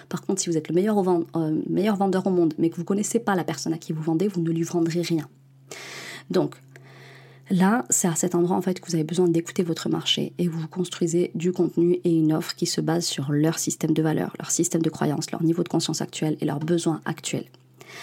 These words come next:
Vos, vos clients idéaux ne connaissent pas, euh, le réel problème qui se cache au jour, qui se cache, pardon, aujourd'hui derrière leur douleur. C'est à vous d'aller leur mettre cette conscience-là.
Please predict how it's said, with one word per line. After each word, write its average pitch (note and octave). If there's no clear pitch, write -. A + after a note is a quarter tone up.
Vos, E3
vos G3
clients G3
idéaux E3+
ne F#3
connaissent F3+
pas, D#3+
euh, E3+
le F#3
réel F#3
problème F#3
qui -
se -
cache F3
au -
jour, E3
qui E3+
se E3
cache, -
pardon, D#3
aujourd'hui F3
derrière D#3+
leur D#3+
douleur. D#3+
C'est -
à E3+
vous F#3+
d'aller D#3+
leur E3
mettre F3
cette D#3+
conscience-là. D3+